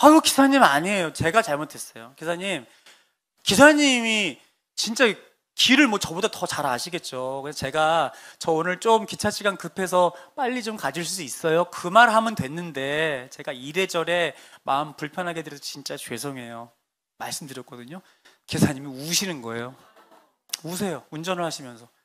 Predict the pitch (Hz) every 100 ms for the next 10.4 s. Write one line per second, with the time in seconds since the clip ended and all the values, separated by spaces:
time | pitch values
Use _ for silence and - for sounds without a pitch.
0 | _ _ _ _ _ _ _ _ _ _
1 | _ _ _ _ _ 156 180 - 175 -
2 | 262 226 196 180 160 151 156 147 131 117
3 | 113 117 - - - - - - - -
4 | - - - - 277 269 233 311 339 311
5 | 302 220 180 123 123 127 - - - -
6 | - - - 277 220 208 240 240 214 196
7 | 190 147 170 214 180 170 156 _ _ -
8 | - - _ - 226 240 - 214 - 226
9 | 220 269 285 247 190 190 190 185 151 147
10 | 156 135 120